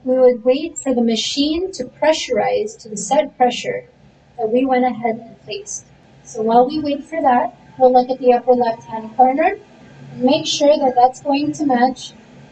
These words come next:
the setting listed here at the bottom. So it says here we placed it at negative fifteen,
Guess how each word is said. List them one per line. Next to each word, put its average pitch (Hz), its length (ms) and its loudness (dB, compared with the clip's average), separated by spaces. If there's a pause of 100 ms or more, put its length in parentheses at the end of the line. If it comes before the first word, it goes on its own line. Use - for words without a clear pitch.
(140)
the 240 100 -8
setting 247 480 2 (220)
listed 240 380 -12
here 226 160 2
at 226 140 -6
the 214 80 -12
bottom. - 380 -4 (520)
So 233 100 -2
it 240 120 -2
says 294 320 0
here 294 280 4
we 262 140 -16
placed 254 340 -4
it 240 80 2
at 240 140 -4
negative 269 400 -6
fifteen, - 640 -12